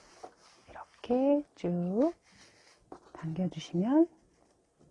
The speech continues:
위쪽에 요 안쪽의 모양이 예쁘게 나올 때까지 살짝살짝 당겨주세요.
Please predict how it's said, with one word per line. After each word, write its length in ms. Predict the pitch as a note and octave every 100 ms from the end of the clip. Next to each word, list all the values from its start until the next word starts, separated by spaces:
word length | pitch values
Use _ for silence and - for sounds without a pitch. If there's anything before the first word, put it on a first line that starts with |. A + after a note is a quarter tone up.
| - - _ _ _ _ _ _ _ _ -
위쪽에 720 | G#3+ - B3+ A3 F#3+ G3+ E3
요 380 | E3 E3+ B3 D4 - - - -
안쪽의 460 | D#3 F3 G#3+ A3
모양이 580 | E3 D#3 D#3+ B3+ C#4+ F3 -
예쁘게 420 | F3 - G#3+ A3+
나올 260 | C#3+ D3+ F3
때까지 580 | G3+ - D#3+ - D#4
살짝살짝 840 | E4 C4 - C4+ - F3+ - C4+ -
당겨주세요. 880 | - E3 G3 F3+ D3+ C#3 C#3+ A#3